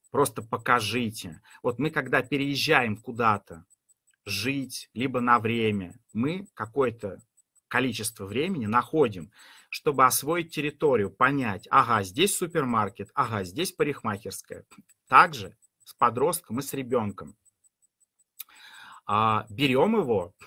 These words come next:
а, и, э, отведем в библиотеку, запишем, если он захочет, не запишем, если он не захочет, но покажем, что это можно сделать. Поговорим с библиотекарем.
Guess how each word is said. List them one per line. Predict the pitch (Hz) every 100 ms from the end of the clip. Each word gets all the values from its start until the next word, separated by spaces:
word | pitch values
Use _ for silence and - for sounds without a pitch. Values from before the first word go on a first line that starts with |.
| - _ -
а, | 104 101 95 87 _
и, | 131 165 214 233 _ _ _ _ _ _ _ _ _ _ _ _ _ _ _ -
э, | 113 107 104 -
отведем | - 113 139 147 220
в |
библиотеку, | 170 131 139 123 - 123 98 - 78 - - - - -
запишем, | 98 131 160 156 131 - 92 82 - _ _ _ _
если | 113 117 127
он | 120
захочет, | 113 117 120 98 - -
не | 120
запишем, | 143 143 127 160 - 120
если | 120 117 127
он | 113
не | 107
захочет, | 98 104 - 95 - 101
но | 131
покажем, | 131 139 - 156 139 104 95
что | -
это | 127 117
можно | 127 156 147 110 95
сделать. | 90 90 82 - -
Поговорим | 90 104 139 185
с | 156
библиотекарем. | 156 147 143 131 127 113 - 87